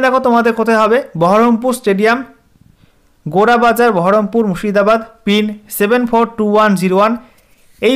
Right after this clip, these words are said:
মাঠে তোমাদের কিন্তু এই ঠিকানায় তোমাদের পিএমটি পিইটি হবে। কবে থেকে? আঠেরোই ডিসেম্বর,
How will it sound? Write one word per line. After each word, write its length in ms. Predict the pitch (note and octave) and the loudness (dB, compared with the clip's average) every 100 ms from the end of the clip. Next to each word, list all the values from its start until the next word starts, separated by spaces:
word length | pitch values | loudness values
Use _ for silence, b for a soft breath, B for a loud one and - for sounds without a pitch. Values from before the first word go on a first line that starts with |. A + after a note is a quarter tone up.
| A#3 | 2
মাঠে 180 | G3+ G#3 | 0 0
তোমাদের 260 | G#3+ G3+ G3+ G3 | 0 0 -2 -4
কিন্তু 180 | G#3 B3 E3+ | -6 -6 -4
এই 80 | F#3+ G3+ | -4 -2
ঠিকানায় 360 | G3 F#3 A#3+ C4 b b b _ _ _ _ - | -2 0 -2 -6 b b b _ _ _ _ -6
তোমাদের 280 | F3 F3+ A#3 A3+ | -2 0 -2 -2
পিএমটি 340 | G3+ F#3 F3 F3 | -2 -2 -2 -4
পিইটি 220 | F3+ F#3+ E3 | -4 -4 -4
হবে। 160 | - - | -6 -4
কবে 180 | G3+ A#3 A#3 | -2 0 0
থেকে? 160 | B3 C4+ B3+ D#3+ | -2 -2 -2 -4
আঠেরোই 340 | - A#3 C4 C#4 - _ _ _ _ _ | 0 0 0 -2 -14 _ _ _ _ _
ডিসেম্বর, 420 | F#3+ G3+ A#3 D#3+ | -6 -2 0 0